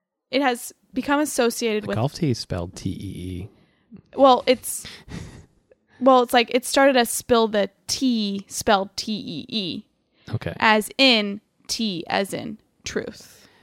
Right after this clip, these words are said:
Speaker 2: Okay. I've seen spill the tea with just the letter T. Spill,
Speaker 1: Mm-hmm.
Speaker 2: spill, word, the whole word, S P I L L space T H E space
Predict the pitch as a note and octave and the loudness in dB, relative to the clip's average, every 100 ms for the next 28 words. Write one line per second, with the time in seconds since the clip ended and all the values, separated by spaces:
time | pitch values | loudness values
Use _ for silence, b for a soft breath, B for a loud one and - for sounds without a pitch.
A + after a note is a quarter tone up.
0 | b b b B2 - - D3 A3 - G3 | b b b -8 -6 0 4 4 4 4
1 | D3+ - C3 A#2+ A2 - A2 G#2 G#2 - | 4 2 2 2 2 0 0 0 -2 -8
2 | - A#2+ - A2+ F#2 F#2 G#2 G2 - E2+ | -2 -2 0 -4 -4 -4 -2 -2 -4 -12
3 | - - - - A2 G#2+ G3 - - - | -12 -16 -12 0 2 2 -2 -8 -8 0
4 | B2 G#2+ G#2 C#3+ _ - A2+ G2 - E3 | 2 2 0 -2 _ -8 -4 -4 -6 -6
5 | G#2 G#2 G2+ - - - - D#3+ - - | -4 -4 -4 -8 -14 -8 2 2 2 0
6 | A#2 A2 A#2+ B2+ A2+ - C#3+ D3 G#2+ F#2 | 0 2 2 2 2 0 -2 0 -2 -6
7 | - - A2 F2 - - b b b b | -6 -2 -2 -2 -10 -12 b b b b
8 | b b b _ _ _ - - D#3+ C3+ | b b b _ _ _ -4 2 4 4
9 | A#2+ - B2+ G#2 F#2+ - A#2 G2 F2+ - | 4 2 -2 -2 -4 -2 0 0 -4 -6
10 | - | -8